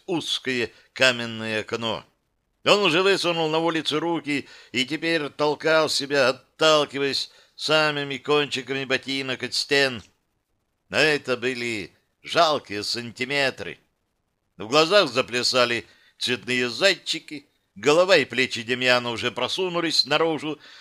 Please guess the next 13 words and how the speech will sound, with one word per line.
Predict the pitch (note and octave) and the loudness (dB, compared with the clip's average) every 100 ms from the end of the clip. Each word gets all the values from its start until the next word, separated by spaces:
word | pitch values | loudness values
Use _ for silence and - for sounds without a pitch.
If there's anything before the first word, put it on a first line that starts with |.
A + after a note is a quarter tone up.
| - - | -18 2
но | E3+ F3 D#3+ | 8 8 6
грудную | D#3+ D3+ E3 D3+ | 0 -2 -4 -2
клетку | - D#3+ D#3+ C#3+ | 2 4 4 0
все | B2 D3+ | -2 0
еще | C#3 C3+ | 0 0
стискивали | - - D#3 D3 - C3+ B2+ | -2 -2 -2 0 0 -2 -4
холодные | - B2+ C#3+ C3+ B2+ A#2 | 0 2 2 0 -4 -8
камни | - C3 C3 B2+ B2 | 0 2 2 -4 -8
узкого | B2+ A#2+ - B2 A#2+ | -6 -6 -4 -2 -2
лаза. | A#2+ C3 B2+ A#2 G#2+ _ _ _ _ _ _ | 2 4 2 0 -4 _ _ _ _ _ _
В | E2+ | -6
глазах | A2 B2 B2 A2+ - | -2 4 4 2 -4
потемнело, | G#2 - G#2+ G#2 A#2+ D3 D3 C#3 | -8 -6 -6 -8 -4 0 2 0